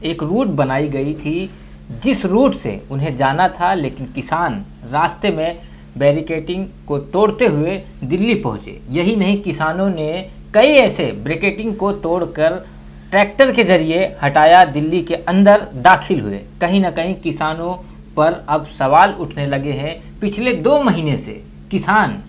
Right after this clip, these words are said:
शांतिपूर्ण तरीके से आंदोलन कर रहे थे, लेकिन आज किसान बेकाबू हो गए। किसान नेता समझाने की कोशिश करते रहे, लेकिन भीड़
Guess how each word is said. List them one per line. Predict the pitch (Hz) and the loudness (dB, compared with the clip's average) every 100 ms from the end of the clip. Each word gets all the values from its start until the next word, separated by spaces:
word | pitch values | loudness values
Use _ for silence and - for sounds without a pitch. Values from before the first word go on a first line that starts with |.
| - | 2
शांतिपूर्ण | 190 202 247 147 196 214 208 - - - - | 2 2 -4 -6 -4 -2 -2 -6 -18 -16 0
तरीके | 185 226 269 156 | 0 2 2 2
से | 156 156 180 | 2 0 0
आंदोलन | 151 151 147 151 151 | -2 -2 2 2 0
कर | 147 220 | 2 4
रहे | 214 214 | 6 4
थे, | 220 220 | 2 0
लेकिन | 165 147 170 165 | 0 -4 -6 0
आज | 170 214 135 - - - - | 4 6 4 -8 -20 -12 -6
किसान | 175 156 160 185 151 | -4 0 0 -2 -2
बेकाबू | 143 143 156 196 | -2 4 4 4
हो | 175 180 | 0 2
गए। | 190 208 | 4 2
किसान | 208 - - 180 - 233 262 117 - - 151 | -2 -12 -6 -4 2 4 4 0 -8 -10 -2
नेता | 185 214 233 170 107 - | 2 4 6 6 4 -2
समझाने | 180 185 175 233 269 | 0 2 2 4 2
की | - 113 - | 0 -8 -8
कोशिश | 208 240 226 247 | -2 -2 0 -4
करते | - 170 147 143 | -2 -2 0 -4
रहे, | 139 175 180 - - - - | -2 -4 -6 -16 -20 -18 -8
लेकिन | 131 147 147 139 143 139 | -2 -2 -2 -6 -6 -6
भीड़ | 110 160 196 | -2 2 2